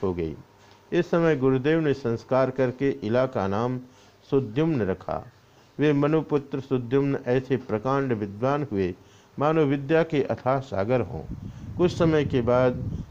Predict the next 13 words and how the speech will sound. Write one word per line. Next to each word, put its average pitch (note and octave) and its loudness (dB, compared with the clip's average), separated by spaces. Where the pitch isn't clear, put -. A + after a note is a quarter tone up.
जब C3 0
सुद्युम्न C#3 0
युवा C#3 4
हुए, F#2+ -2
तब E3 4
वे D#3 2
घोड़े B2+ 2
पर A#2 -2
चढ़कर C3+ 0
शिकार B2+ 0
खेलने B2 -2
के C3+ -2
लिए F2+ -2